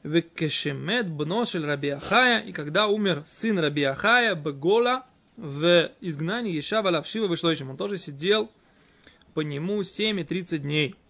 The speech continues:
Так, Гемара говорит, что мы видим, что были несколько прецедентов, когда мудрецы говорили, что нужно соблюдать полный цикл, не-, цикл, несмотря на то, что известие о смерти дошло до,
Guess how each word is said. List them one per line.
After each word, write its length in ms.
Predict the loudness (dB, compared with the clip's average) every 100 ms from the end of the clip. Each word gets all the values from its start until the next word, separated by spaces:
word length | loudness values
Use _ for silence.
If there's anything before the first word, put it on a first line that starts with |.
| _ _ _ _
Так, 340 | 0 0 -2 _
Гемара 420 | -12 -8 -4 -2
говорит, 440 | 0 0 0 0 -4 _ _ _
что 200 | -12 -8
мы 120 | -6
видим, 320 | -6 -4 -4
что 400 | -2 2 2 2 _ _ _ _ _ _ -20 _ _
были 360 | -2 2 2
несколько 540 | 2 2 0 -2 -2 2
прецедентов, 720 | 2 2 0 0 0 -2 -4
когда 680 | -4 -4 0 6 6 6 2 _ _
мудрецы 520 | -2 0 -2 -2 -4
говорили, 380 | 0 0 0 -6
что 180 | -6 -6
нужно 300 | -4 -6 -6
соблюдать 440 | -4 -4 -4 -4
полный 240 | -4 -4
цикл, 240 | -6 -8 -6
не-, 200 | -6 -6 -14 -12
цикл, 260 | -6 -4
несмотря 380 | -4 -6 -6 -4
на 120 | -6
то, 200 | -2 -2
что 380 | -2 2 2 2 -10 -20 _ _ _ _ -20 _ -4
известие 560 | -2 2 2 4 4
о 120 | 4
смерти 640 | 2 -2 -2 -2 -2 -2 -4
дошло 640 | -4 0 0 -2 2 2 2
до, 500 | 2 6 6 4